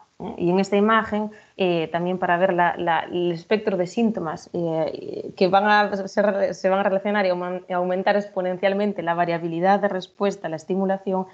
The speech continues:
pues es importante también, eh, a-, eh, ahora, eh, contextualizarlos, ¿no? Y aquí en el punto cero, en esta imagen, sería el punto del diagnóstico.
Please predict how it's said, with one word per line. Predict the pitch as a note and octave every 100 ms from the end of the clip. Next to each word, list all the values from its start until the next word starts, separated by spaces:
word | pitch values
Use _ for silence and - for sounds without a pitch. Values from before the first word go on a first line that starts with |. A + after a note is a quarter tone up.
| - _ _
pues | - F#3
es |
importante | F3+ - F3 F3+
también, | F3 E3+ F3+ F#3
eh, | F3
a-, | D#3 D#3+
eh, | D#3 - D#3+
ahora, | - D#3 E3 E3
eh, | E3 D#3 D#3 D#3 -
contextualizarlos, | F#3 F3 E3+ E3+ D#3+ D3+ D3+ C3+ D3 D3
¿no? | G3+ A3+ - - - -
Y | G#3
aquí | G#3+ A3 A3+
en |
el | F3+
punto | D#3+ A#3 A#3 A#3
cero, | C4 A#3+ A#3
en | F#3+
esta | F#3+
imagen, | G#3 A3 G#3+ G3
sería | F#3+ G#3+ A#3
el |
punto | A3+ C4 C#4
del | A#3+ F3+
diagnóstico. | E3+ D#3+ G3 B3 - - - -